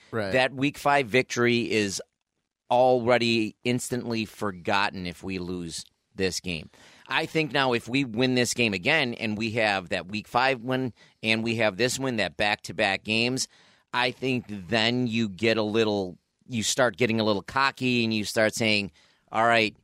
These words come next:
Speaker 2: Chiefs are done, we've buried this team, um, which, you know, and we're gonna bring about, we're gonna bring this up in a little bit. Um,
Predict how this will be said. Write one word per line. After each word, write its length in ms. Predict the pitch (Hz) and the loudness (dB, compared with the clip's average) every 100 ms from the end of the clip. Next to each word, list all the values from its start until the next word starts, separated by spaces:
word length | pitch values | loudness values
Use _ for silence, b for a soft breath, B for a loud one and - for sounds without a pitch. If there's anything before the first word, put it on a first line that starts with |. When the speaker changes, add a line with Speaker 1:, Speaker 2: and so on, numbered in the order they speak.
| _ _ - | _ _ -6
Speaker 2:
Chiefs 400 | - 143 135 - | 0 2 2 2
are 80 | 110 | 0
done, 840 | 95 80 - 143 123 107 98 87 - - | 0 -10 -2 2 4 4 2 -4 -10 -12
we've 260 | 95 110 92 | -6 -4 -6
buried 580 | 82 80 123 131 117 92 | -4 4 6 6 2 2
this 240 | 107 - | 0 0
team, 420 | - 107 98 95 - b b b b - | -4 -2 -2 -4 -8 b b b b 0
um, 380 | 104 98 95 | 4 4 2
which, 540 | - 135 147 - - - _ _ - | 0 0 2 2 0 -2 _ _ -2
you 80 | 156 | 4
know, 160 | 123 | 4
and 100 | 113 | 4
we're 100 | 117 | 4
gonna 140 | 123 120 | 2 4
bring 200 | 123 117 | 2 4
about, 220 | 113 - | 2 2
we're 120 | 120 | 2
gonna 140 | 117 107 | 2 2
bring 200 | 113 110 | 2 2
this 160 | 104 | 2
up 160 | 110 - | 0 0
in 60 | |
a 60 | 101 | -2
little 180 | 98 95 | -2 -2
bit. 280 | 110 110 - b b b b b - | 2 0 0 b b b b b 0
Um, 460 | 104 98 98 98 | 2 2 -2 -6